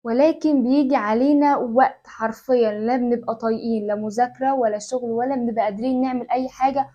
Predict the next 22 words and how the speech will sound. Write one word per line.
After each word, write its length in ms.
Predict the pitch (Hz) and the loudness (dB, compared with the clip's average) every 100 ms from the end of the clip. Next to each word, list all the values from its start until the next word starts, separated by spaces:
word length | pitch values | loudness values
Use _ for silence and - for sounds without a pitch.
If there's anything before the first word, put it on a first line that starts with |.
| _ _ _ - | _ _ _ -6
وبنبقى 540 | 220 285 302 262 233 | 0 2 4 4 4
عايزين 300 | 226 226 262 | 2 2 2
ان 80 | 269 | 0
احنا 200 | 269 262 | 0 0
نفضل 280 | 254 269 254 | 0 0 0
قاعدين 380 | 240 233 226 262 | 2 0 -2 -6
كده 300 | 269 269 - 226 | -2 -4 -4 -8
ما 200 | 240 277 | -6 -2
بنعملش 600 | 269 240 240 262 - _ - - | 0 0 -2 -4 -8 _ -12 4
فعلا 380 | 269 240 208 - | 6 6 2 -2
اي 180 | 240 240 | -2 -2
حاجه. 340 | - 170 143 - | -6 -12 -10 -4
فانا 180 | 311 302 | 0 2
جايه 240 | 302 294 | 4 4
اقول 180 | 247 262 | 2 0
لكم 260 | 277 294 - | -2 -4 -4
ازاي 280 | 226 262 269 | -4 -2 -2
نرجع 400 | 247 254 240 254 | 0 -2 -2 -6
شغفنا 680 | - 220 233 247 262 269 262 | -6 -8 -8 -6 -2 0 0
ونبقى 360 | 220 240 262 | -2 -4 -4
متحمسين 800 | 233 226 - 208 208 - 269 269 | -6 -10 -14 -12 -12 -4 0 2
للحاجه، 580 | 233 - 226 240 254 | 0 -4 -4 0 2